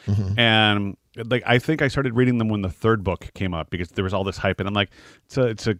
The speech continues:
Speaker 2: book about a wizard kid in a castle."
Speaker 1: Which
Speaker 2: I, I
Speaker 1: book
Speaker 2: don't
Speaker 1: did you start with?
Speaker 2: I, I, when I first came into it, they were on book three. So I, s-, I went back and I read them from the
Speaker 1: Okay.
Speaker 2: beginning, but it was
Speaker 1: I started with book three.
Speaker 2: Okay.
Speaker 1: And then I went back and wa-,
Speaker 2: Oh.
Speaker 1: and, and read the first two.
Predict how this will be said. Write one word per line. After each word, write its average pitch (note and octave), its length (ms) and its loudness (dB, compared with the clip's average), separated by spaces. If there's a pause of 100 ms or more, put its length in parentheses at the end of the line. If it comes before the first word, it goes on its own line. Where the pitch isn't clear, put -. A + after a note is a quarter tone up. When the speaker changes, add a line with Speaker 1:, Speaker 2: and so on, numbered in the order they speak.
(120)
Speaker 2:
book A#2 340 0
about G#2 260 0
a F#2 160 2
wizard A2+ 400 2
kid F2+ 320 4
in E2+ 80 0
a F2 60 -2
castle." G2+ 520 -2
Speaker 1:
Which C#3+ 120 6
Speaker 2:
I, - 20 4
I - 20 4
Speaker 1:
book F3+ 140 4
Speaker 2:
don't G#2+ 80 0
Speaker 1:
did E3+ 120 4
you E3+ 60 2
start F#3 260 2
with? G3+ 240 0
Speaker 2:
I, C3 40 6 (100)
I, C3+ 220 4
when C3+ 240 2
I C#3 80 4
first D3+ 240 0
came C3 220 6
into B2+ 260 4
it, F#2+ 80 4
they G#2 100 6
were G#2 140 6
on F#2 160 4
book F2+ 180 -6
three. D#2+ 220 -6 (140)
So C3+ 120 2
I, C3 40 6
s-, A#2 120 0
I C3+ 80 4
went C3 160 4
back B2 160 6
and A#2 80 4
I G#2+ 40 4
read G#2+ 180 4
them G2+ 100 0
from C3 220 4
the B2 60 6
Speaker 1:
Okay. G#2+ 180 2
Speaker 2:
beginning, F#2 400 4
but G#2+ 160 4
it G#2 100 2
was G#2+ 240 6
Speaker 1:
I D3 120 4
started B2+ 640 2
with F2 220 2
book - 220 0
three. E2+ 280 0
Speaker 2:
Okay. F2 240 -2 (220)
Speaker 1:
And A#2+ 160 4
then A#2 100 4
I A2 120 4
went G2+ 320 2
back F#2+ 480 2
and F2 180 2
wa-, E2+ 180 2
Speaker 2:
Oh. G#2 280 4
Speaker 1:
and, E2 100 -8
and F2 180 2
read E2+ 200 2
the E2 80 0
first - 340 -2
two. - 160 2